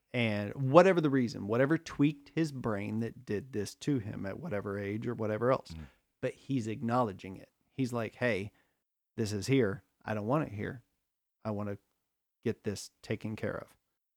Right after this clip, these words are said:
Speaker 2: I don't feel like
Speaker 1: What
Speaker 2: that.
Speaker 1: do you suggest for that gentleman?
Speaker 2: I don't feel like somebody who understands that it's wrong, I don't feel like he'll act upon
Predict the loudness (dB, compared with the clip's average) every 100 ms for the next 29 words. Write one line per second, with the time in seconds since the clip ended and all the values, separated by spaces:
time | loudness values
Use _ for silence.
0 | _ 0 2 0 0 2 2 8 8 10
1 | 6 6 4 2 2 2 0 2 2 4
2 | 4 2 0 2 2 0 -6 0 2 2
3 | 0 -2 -14 -4 0 2 2 0 -2 -6
4 | -6 -6 -4 0 -2 -2 -2 -2 -2 -6
5 | 0 0 0 _ _ -2 -2 -4 -16 _
6 | _ -4 0 0 -2 -6 _ _ _ _
7 | _ _ 0 0 -2 -2 0 0 -2 0
8 | 0 -2 _ _ _ _ -2 -2 -4 -14
9 | -12 -12